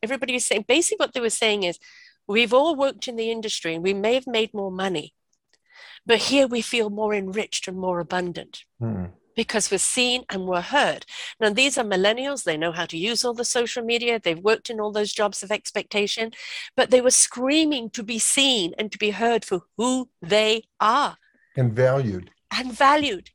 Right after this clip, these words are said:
Speaker 1: And nobody was giving them that value. Um, and my
Speaker 2: Yeah.
Speaker 1: son is pure heart. You know, for him, it's,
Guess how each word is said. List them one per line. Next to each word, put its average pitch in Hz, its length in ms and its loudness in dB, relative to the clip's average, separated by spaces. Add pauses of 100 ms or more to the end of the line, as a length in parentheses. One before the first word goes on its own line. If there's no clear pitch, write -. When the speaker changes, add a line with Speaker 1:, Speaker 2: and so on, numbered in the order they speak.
(340)
Speaker 1:
And 254 160 0
nobody 277 460 0
was 262 280 -6 (440)
giving 254 420 2
them 220 240 -2
that 185 300 0
value. 196 500 -2 (220)
Um, 190 160 -6
and 202 100 -4
my 190 80 4
Speaker 2:
Yeah. 185 60 0 (100)
Speaker 1:
son 233 140 0
is 202 100 -4
pure 254 240 0
heart. 180 320 -4
You 185 80 -6
know, 165 100 -6
for 180 140 -6
him, 190 240 0
it's, - 260 -6